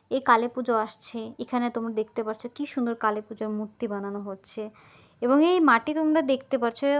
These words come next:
এই মাটির মধ্যে আমি চলাফেরা করছি, এবং সেই মাটির থেকে যে একটা এনার্জি বুস্ট হচ্ছে, সেটা হয়তো তোমরা নিজে এক্সপিরিয়েন্স করলে বু-, বুঝতে পারবে। যে একবার শহর থেকে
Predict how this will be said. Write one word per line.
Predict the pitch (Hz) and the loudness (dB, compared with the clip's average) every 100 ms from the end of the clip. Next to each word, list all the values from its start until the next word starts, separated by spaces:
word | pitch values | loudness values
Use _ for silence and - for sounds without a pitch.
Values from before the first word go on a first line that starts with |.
| 302 - _ | -2 -10 _
এই | 277 254 | 0 2
মাটির | 220 214 214 277 269 _ _ | 4 2 0 -4 -6 _ _
মধ্যে | 247 240 233 | -2 -2 -2
আমি | 240 247 | -4 -2
চলাফেরা | 220 208 208 214 | -2 -4 -4 -8
করছি, | 208 214 - | -8 -8 -6
এবং | 240 247 | -2 -2
সেই | 247 - - - - 311 | -4 -12 -18 -14 -2 4
মাটির | 247 214 262 - | 4 2 -4 -8
থেকে | - 294 330 | -6 -2 0
যে | 285 330 339 339 - - 240 | 0 2 2 -2 -14 -10 -6
একটা | 240 | -2
এনার্জি | 233 226 233 247 - | -2 0 0 -2 -2
বুস্ট | 254 262 254 - | -2 -2 -4 -8
হচ্ছে, | 240 - 240 | -14 -8 -10
সেটা | - 247 247 | -8 -4 -2
হয়তো | 233 226 - 220 208 196 - - - - - - - - - - - - - - - - - - - - | -2 -4 -2 0 0 -2 -4 -16 -20 -20 -20 -20 -20 -20 -18 -18 -18 -20 -20 -20 -20 -20 -20 -20 -14 0
তোমরা | 226 220 208 208 | 2 4 2 2
নিজে | 226 247 | -2 -2
এক্সপিরিয়েন্স | 247 - 285 320 320 | -4 -4 4 4 6
করলে | 311 294 | 4 4
বু-, | 269 220 196 | 2 -2 -6
বুঝতে | 202 233 - 214 | -6 -6 -6 -4
পারবে। | 190 - - - _ _ _ 247 | -2 -4 -12 -20 _ _ _ -10
যে | 214 - - 359 | -8 -2 4 6
একবার | 359 254 240 269 262 381 - _ | 6 4 4 4 4 0 -8 _
শহর | - - 233 233 302 311 | -14 -8 -4 0 0 4
থেকে | 302 294 226 | 2 2 -4